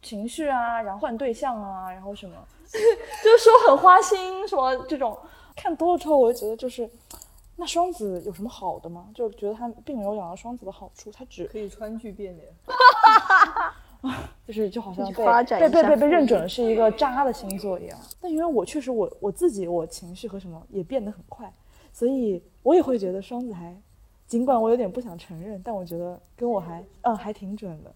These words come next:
Speaker 1: 我也不，不能说是不是因为以前看星座看多了之后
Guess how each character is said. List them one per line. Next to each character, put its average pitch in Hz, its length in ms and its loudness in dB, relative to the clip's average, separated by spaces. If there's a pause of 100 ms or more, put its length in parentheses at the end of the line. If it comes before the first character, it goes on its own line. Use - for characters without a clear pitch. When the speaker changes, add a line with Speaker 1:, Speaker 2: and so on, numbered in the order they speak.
(300)
Speaker 1:
我 277 120 4
也 381 80 4
不， 302 180 -4
不 330 120 -4
能 285 160 -2
说 330 360 2
是 339 160 -6
不 269 80 -6
是 269 80 -6
因 277 80 -2
为 285 180 -2
以 226 60 -6
前 175 220 -14
看 247 220 -10
星 262 120 -8
座 269 100 0
看 254 200 -8
多 233 160 -2
了 220 60 -2
之 220 80 -12
后 208 180 -4